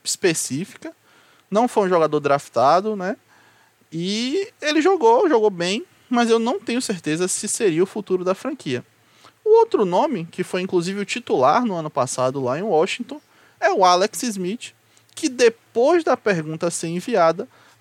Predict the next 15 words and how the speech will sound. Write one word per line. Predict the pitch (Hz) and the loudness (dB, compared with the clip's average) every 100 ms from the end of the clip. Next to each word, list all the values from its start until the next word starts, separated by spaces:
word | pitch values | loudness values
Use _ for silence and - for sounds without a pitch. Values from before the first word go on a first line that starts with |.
| 302 | 0
anunciou | 277 269 311 - 240 202 | 2 0 -2 -2 2 2
aí | 147 151 - | 2 0 0
a | 190 | 0
sua | 185 226 214 - | 0 0 2 2
aposentadoria. | - 220 - 214 220 208 220 175 117 98 - - | 2 0 2 2 2 0 0 -2 -8 -10 -16 -10
Você | 370 | -6
quer | 359 | -4
falar | 330 214 190 | 0 4 4
alguma | 185 208 | 4 0
palavra | 143 127 190 160 | 2 4 4 2
sobre | - 160 139 | -4 -6 0
o | |
Alex | 131 160 151 - | 2 2 0 -8
Smith, | 117 120 180 - | -10 -8 -8 -8
Léo? | 123 - | -12 -14